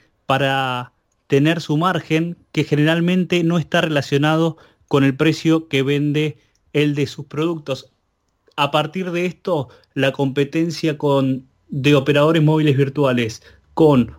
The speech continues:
operadores de red se vuelve completamente, eh, desigual. Dicho esto, y para ser un poco buenos co-, con las expectativas de los operadores móviles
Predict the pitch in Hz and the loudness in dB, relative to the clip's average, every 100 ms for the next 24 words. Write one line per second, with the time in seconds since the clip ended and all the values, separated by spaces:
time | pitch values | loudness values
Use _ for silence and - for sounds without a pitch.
0 | - - 135 143 139 131 143 165 165 151 | -4 0 2 4 4 4 4 4 2 0
1 | - _ _ _ - 131 135 156 175 - | -6 _ _ _ -4 2 4 4 0 0
2 | 139 151 151 147 - 135 139 147 147 147 | 0 2 0 -2 -2 0 0 0 2 2
3 | 147 147 151 143 143 _ _ - 123 120 | 0 0 0 -2 -4 _ _ -8 -4 -2
4 | 113 110 - 175 131 139 127 - 131 123 | -2 -6 -10 -12 -2 0 0 0 2 2
5 | 113 107 107 117 196 202 180 175 190 185 | 2 2 -2 0 0 2 2 4 4 2
6 | _ 170 135 107 - _ _ _ _ _ | _ 2 2 2 -6 _ _ _ _ _
7 | - 131 131 127 123 113 104 - - 147 | -8 -4 0 0 0 -2 -6 -12 -6 0
8 | 147 156 - 139 131 151 147 139 135 175 | 0 0 -2 -4 -2 -2 0 2 4 4
9 | 160 131 - - _ _ _ 135 131 123 | 4 2 -2 -12 _ _ _ 0 2 0
10 | 104 - 127 127 120 - - 139 127 120 | -4 -4 0 0 -2 -4 -6 -6 -4 -4
11 | 117 170 165 131 123 123 113 123 127 135 | 0 0 2 0 -2 -6 -4 0 2 2
12 | 131 135 135 131 127 - | 0 0 -2 0 -2 -6